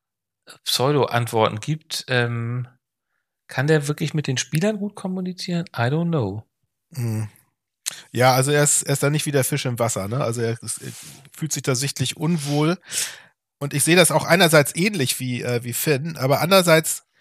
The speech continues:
Speaker 2: muss ich sagen, fand ich ihn auch wiederum in seinen Aussagen, äh, sehr respektvoll und um Positivität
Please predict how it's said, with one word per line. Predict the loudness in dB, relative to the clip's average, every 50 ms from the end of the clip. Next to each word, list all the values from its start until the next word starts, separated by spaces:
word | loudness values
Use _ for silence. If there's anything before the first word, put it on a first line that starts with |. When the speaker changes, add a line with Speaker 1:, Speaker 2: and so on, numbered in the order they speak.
| _ _ _ _
Speaker 2:
muss | -12 -8 -6
ich | -2
sagen, | 0 2 2 2 2
fand | 2 0 0 0 0
ich | -2 -2
ihn | -2
auch | -2 -2 -2
wiederum | -2 0 0 0 0 0 -4
in | -2
seinen | -2 0 0 -2 -2
Aussagen, | -4 -4 -4 -2 2 2 4 4 4 2 -2 -4 -6 -6 -8 _ _ _ _ _ _ _ _ _ _ _ _ _ _ _ _ _ _ _ _
äh, | 0 2 2 2 2
sehr | 2 2 2
respektvoll | 2 2 0 -2 -2 -4 -4 -4 0 4 4 4 4
und | 2 -2 -6 -6
um | -8 -8
Positivität | -8 -6 -6 -6 -6 -8 -8 -8 -8 -8 -8 -8 -6 -6 -6 -8 -8 _ -20 -20